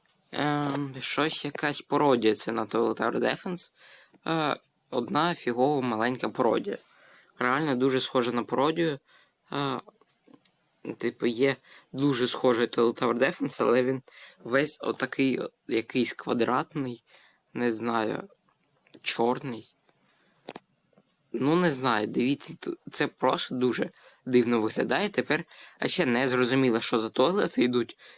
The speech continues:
із-за цих шрифтів. Типа, ух ти, ю, ото я поставив, ото я поставив. Давайте переставимо, так, бем. Сподіваюсь, він т-, е, і той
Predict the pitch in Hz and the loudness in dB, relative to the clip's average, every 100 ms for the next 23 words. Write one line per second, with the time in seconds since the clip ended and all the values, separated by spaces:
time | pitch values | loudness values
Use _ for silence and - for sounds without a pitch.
0 | _ 131 127 127 139 147 - 123 127 - | _ 2 2 2 0 0 -2 -4 -2 0
1 | 117 - _ _ _ _ - _ _ _ | 0 -4 _ _ _ _ -20 _ _ _
2 | _ _ _ _ _ _ _ _ _ - | _ _ _ _ _ _ _ _ _ -18
3 | - - 139 - 120 120 117 107 - - | -12 -2 -2 0 -6 -6 -10 -16 -20 -2
4 | 131 - - 131 156 120 - - - - | 0 0 -2 0 4 4 2 -16 -20 -4
5 | 143 - 196 220 - - - 147 147 143 | -4 2 2 2 0 0 2 2 2 -2
6 | - - 135 143 - - 135 117 139 - | -6 0 0 0 -4 0 2 0 -2 -16
7 | _ - - _ - 123 139 139 143 131 | _ -20 -20 _ 0 2 2 0 0 0
8 | - 135 147 147 135 - 120 107 113 131 | 0 0 0 -2 -4 -2 -2 0 0 0
9 | 160 _ _ _ - - - - - 139 | -4 _ _ _ -18 -12 -12 -10 -2 2
10 | 143 185 190 - 147 139 - - 127 - | 4 4 2 2 2 2 -6 -12 -10 -6
11 | 147 139 127 127 - 139 131 _ 143 160 | -4 -4 -2 -2 0 0 0 _ 0 0
12 | - | 0